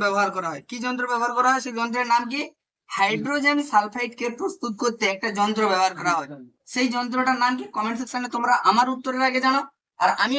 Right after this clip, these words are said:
এক্ষুনি বলে দিচ্ছি, না, হাইড্রোজেন সালফাইড কে প্রস্তুত করতে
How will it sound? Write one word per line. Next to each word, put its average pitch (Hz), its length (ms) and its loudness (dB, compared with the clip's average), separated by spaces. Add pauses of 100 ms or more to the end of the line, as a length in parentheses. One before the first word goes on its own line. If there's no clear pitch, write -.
এক্ষুনি 277 320 -2
বলে 262 180 0
দিচ্ছি, 269 240 -6 (360)
না, 285 60 6 (140)
হাইড্রোজেন 269 680 2
সালফাইড 247 420 2
কে 254 60 -2 (100)
প্রস্তুত 226 360 -6 (100)
করতে - 320 -2